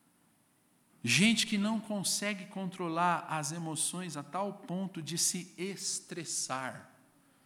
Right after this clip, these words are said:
Melei. É usada para acalmar gente ansiosa ao ponto de se estressar. Paulo tá dizendo para essa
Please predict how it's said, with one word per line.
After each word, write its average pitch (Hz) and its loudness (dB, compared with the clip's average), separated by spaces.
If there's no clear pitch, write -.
Melei. 143 -4
É 147 -2
usada 151 0
para 151 -2
acalmar 143 -4
gente 139 -8
ansiosa 143 -2
ao 139 -2
ponto 151 -6
de 147 -6
se - 0
estressar. 156 0
Paulo 214 -4
tá 214 -4
dizendo 196 -2
para 180 0
essa 180 2